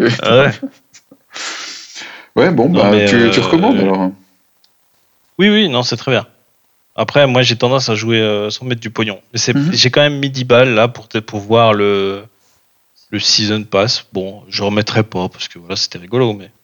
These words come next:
Speaker 2: Mhm. Ok.
Speaker 1: ça permet quand même de débloquer des cartes.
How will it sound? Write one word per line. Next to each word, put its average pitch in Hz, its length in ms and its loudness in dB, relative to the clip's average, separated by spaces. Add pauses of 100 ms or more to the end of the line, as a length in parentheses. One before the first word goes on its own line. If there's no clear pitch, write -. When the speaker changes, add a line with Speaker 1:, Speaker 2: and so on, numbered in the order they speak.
Speaker 2:
Mhm. 139 220 -2 (960)
Ok. 87 180 -8 (100)
Speaker 1:
ça 139 140 0
permet 127 320 4
quand 127 120 4
même 127 160 2
de 120 80 4
débloquer 117 380 0
des 117 120 2
cartes. - 340 0